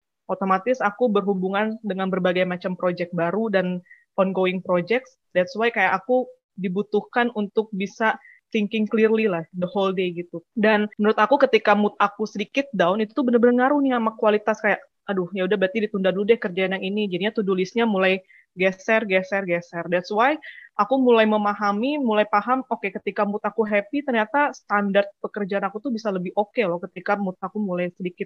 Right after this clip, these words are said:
drop atau ada trigger-trigger tertentu yang sedikit bikin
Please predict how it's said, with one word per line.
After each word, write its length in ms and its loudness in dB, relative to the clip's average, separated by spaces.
drop 320 0
atau 240 -4
ada 240 -2
trigger-trigger 720 -4
tertentu 560 -6
yang 240 -2
sedikit 480 -4
bikin 320 -8